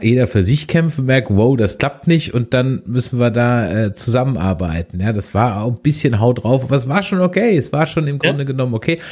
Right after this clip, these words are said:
Speaker 1: Und ich fand auch diese Szene, die hat mich am meisten gecatcht, als halt jeder von seinem Schmerz sozusagen berichtet, ja. Ähm,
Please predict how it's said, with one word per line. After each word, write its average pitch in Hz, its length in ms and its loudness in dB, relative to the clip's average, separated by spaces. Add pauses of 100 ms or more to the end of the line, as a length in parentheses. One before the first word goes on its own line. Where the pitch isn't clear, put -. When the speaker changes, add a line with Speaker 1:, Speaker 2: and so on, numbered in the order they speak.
(240)
Speaker 1:
Und 127 140 -4
ich 123 140 -4
fand 139 240 -6
auch 117 140 0
diese 120 420 2 (880)
Szene, 156 640 2 (300)
die 123 100 4
hat 127 160 0
mich 190 180 0
am 117 120 -2
meisten 104 420 -4
gecatcht, - 600 -6 (260)
als 127 220 0
halt 123 180 2
jeder 139 260 2
von 131 200 -2
seinem 117 240 2
Schmerz 113 500 0
sozusagen 95 640 0
berichtet, 87 560 -4
ja. 120 280 2 (300)
Ähm, 110 360 2